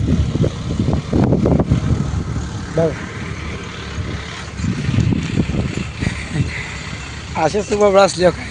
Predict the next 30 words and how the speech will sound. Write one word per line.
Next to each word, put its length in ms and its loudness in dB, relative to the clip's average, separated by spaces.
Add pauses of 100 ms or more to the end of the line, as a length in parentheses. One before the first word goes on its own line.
हो? 100 -4 (1200)
पण 100 2
काय 200 6
करायचं, 580 0
लय 240 6
रान 180 6
राहते 220 2
फटाक 280 0
ना, 120 0 (560)
आणि 140 4
उन्हाळ्यात 440 8
पाणी 220 8
नसल्यामुळे 480 6
सुबाबळा 320 8
जळून 280 10
जाते 260 6
त्या, 120 -2 (680)
आणि 200 4
पुन्हा 180 8
पाऊस 280 6
पडला 340 8 (500)
की 80 2
फुटते 440 2
त्या. 80 0 (1080)
मग 100 4
काय 200 4
करायचं 280 4
सांगा 200 2
बरं 140 -2
तुम्ही 220 -4